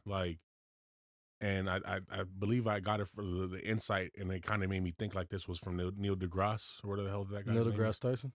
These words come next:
Speaker 1: Yeah, Tyson. Um, like,
Speaker 2: Mike?
Speaker 1: if we, if we live forever, then we wouldn't be, like, kinda, like, so pressed to do anything. The, the great nation wouldn't be built, you know what I mean?
Speaker 2: <clears throat> That makes sense.
Speaker 1: You know what I'm saying? But, so I understand, like, why we gotta go and shit, but I don't like it.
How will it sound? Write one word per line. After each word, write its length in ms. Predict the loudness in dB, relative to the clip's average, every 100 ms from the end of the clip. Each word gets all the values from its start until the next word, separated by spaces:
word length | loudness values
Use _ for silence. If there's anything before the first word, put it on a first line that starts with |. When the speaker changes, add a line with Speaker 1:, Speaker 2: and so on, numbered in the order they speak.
| _ -4
Speaker 1:
Yeah, 140 | -4
Tyson. 440 | 0 0 0 -4 -6 _ _ _ 0
Um, 560 | 4 4 4 2 0 -6 _ _ _ _ _ 0
like, 120 | 4
Speaker 2:
Mike? 80 | 4
Speaker 1:
if 80 | 4
we, 140 | 4 4
if 140 | 4
we 140 | 6
live 240 | 6 6 4
forever, 640 | 4 6 6 4 2 0 0
then 120 | 2
we 80 | 4
wouldn't 300 | 6 6 4
be, 280 | 2 4 2
like, 260 | 2 0 0
kinda, 180 | 0
like, 360 | 0 0 -4 -8 _ _ _ _ _ _ _ _ _ _ _ -2
so 240 | 2 2 2
pressed 560 | 4 4 4 2 0
to 200 | 2 4
do 240 | 6 4 6
anything. 500 | 4 4 2 -2 -2
The, 240 | -2 0 2
the 100 | 4
great 240 | 4 6
nation 320 | 4 2 2
wouldn't 180 | 2 2
be 80 | 2
built, 320 | 4 4 2
you 80 | 0
know 80 | 2
what 80 |
I 20 | 2
mean? 180 | 0 2
Speaker 2:
<clears throat> 260 | 2 4
That 100 | 2 2
makes 180 | 2
sense. 220 | 0 0 2
Speaker 1:
You 60 |
know 60 | 2
what 40 |
I'm 40 | 4
saying? 260 | 4 2 0 _ _ 2
But, 280 | 6 6 6
so 100 | 6
I 80 | 6
understand, 420 | 6 6 6 8
like, 140 | 8
why 120 | 8 8
we 120 | 8
gotta 220 | 6 6
go 240 | 6 6 4
and 80 |
shit, 220 | 2 2 4
but 140 | 4
I 80 | 4
don't 140 | 4
like 240 | 4 2 0
it. 140 | -8